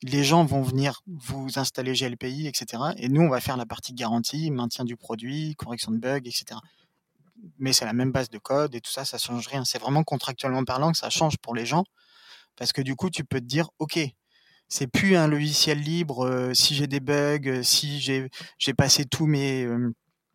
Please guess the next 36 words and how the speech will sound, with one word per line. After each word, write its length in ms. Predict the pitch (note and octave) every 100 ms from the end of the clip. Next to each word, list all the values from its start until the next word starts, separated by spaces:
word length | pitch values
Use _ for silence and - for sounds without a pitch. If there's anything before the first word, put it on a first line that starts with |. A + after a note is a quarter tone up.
| -
euh, 140 | B2+ A#2+
tous 140 | A#2
mes 120 | D#3+
processus, 640 | C#3+ D3+ - C#3+ - D#3 -
euh, 160 | C3
de 120 | B2 B2+
mon 180 | B2+
entreprise, 500 | C3 B2+ C3 - D3+
toute 240 | - C3 -
ma 120 | B2
D 100 | B2
S 260 | C3 C#3+ -
I, 80 |
et 60 | C#3+
cetera, 340 | - B2 C3
tous 140 | C#3 D3
mes 100 | C#3
process 400 | - C#3 D#3 C#3+
sont 200 | - D3
dans 120 | C3+
cet 220 | C3 B2
outil-là. 400 | C3+ - C#3 F3 - - - -
Si 140 | -
ça 160 | C#3+ D3
fonctionne 400 | D#3 C#3+ D#3 C#3+
plus, 200 | - F3
ça 160 | -
peut 120 | A2+ B2+
en 80 |
avoir 300 | B2 B2 C3
un 80 | C3
impact 280 | B2+ C#3 A#2+
business 420 | A#2+ C3 C#3 C#3+
pour 120 | -
ma 140 | A#2+ B2
société. 540 | - A#2 B2+ D#3+ F#3